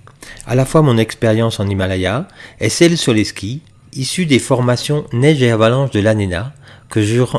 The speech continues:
que j'encadre durant tout l'hiver. J'espère ne pas trop vous bousculer par ce mélange des genres et une présentation un peu formelle. Alors, j'aimerais commencer ce sujet sur l'acclimatation par une petite histoire d'altitude.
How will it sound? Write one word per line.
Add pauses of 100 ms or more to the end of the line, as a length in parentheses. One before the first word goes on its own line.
(200)
que
j'encadre
durant
tout
l'hiver. (880)
J'espère
ne
pas
trop
vous
bousculer
par
ce
mélange
des
genres
et
une
présentation (220)
un
peu
formelle. (880)
Alors,
j'aimerais
commencer
ce
sujet (240)
sur
l'acclimatation
par
une
petite
histoire
d'altitude.